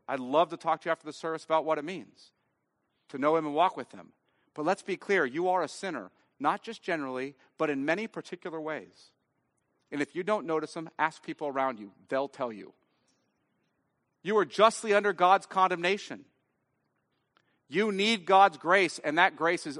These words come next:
only available in Christ. So you need to look to him and be saved. Look to him and your sins will be forgiven. In Sovereign Grace, as Christians, I remind you that the Lord can take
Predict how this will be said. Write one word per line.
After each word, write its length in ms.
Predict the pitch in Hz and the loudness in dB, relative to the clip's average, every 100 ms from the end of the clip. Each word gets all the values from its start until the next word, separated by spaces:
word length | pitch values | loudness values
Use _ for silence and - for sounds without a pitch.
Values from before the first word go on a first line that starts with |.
| - | -4
only 480 | 175 202 190 190 190 - | -4 -4 -6 -6 -8 -10
available 720 | 135 117 143 147 131 135 127 _ _ _ _ | -10 -4 -2 -2 -4 -6 -8 _ _ _ _
in 140 | 110 | -14
Christ. 640 | 107 - 143 104 - - _ _ _ | -14 0 0 0 -4 -20 _ _ _
So 120 | - | -12
you 40 | 143 | -8
need 80 | 135 | -6
to 60 | |
look 200 | 127 135 | -8 -8
to 80 | 131 | -8
him 60 | 113 | -10
and 100 | 98 | -12
be 60 | |
saved. 440 | - 107 95 82 _ _ _ _ _ | -12 -12 -12 -20 _ _ _ _ _
Look 200 | 160 170 | -6 -4
to 100 | 151 | -6
him 200 | 139 135 | -4 -4
and 100 | 123 | -4
your 100 | 110 | -8
sins 280 | - 139 117 | -10 -12 -10
will 80 | 113 | -10
be 80 | 113 | -10
forgiven. 400 | 107 110 104 110 | -10 -10 -10 -12
In 60 | |
Sovereign 360 | - 160 160 143 | -2 0 0 -2
Grace, 280 | 151 147 - | -2 -2 -6
as 180 | 120 | -12
Christians, 800 | - - 214 - 151 120 147 - _ _ _ _ _ _ _ _ - | -12 -8 -8 -6 -10 -10 -12 -16 _ _ _ _ _ _ _ _ 4
I 100 | 151 | 4
remind 540 | 151 139 180 196 143 | 4 4 6 6 0
you 160 | 123 123 | -6 -6
that 140 | 123 | -8
the 80 | 123 | -8
Lord 380 | 131 165 180 - | -4 -2 -2 -4
can 140 | 139 | -12
take 240 | - 143 | -4 -4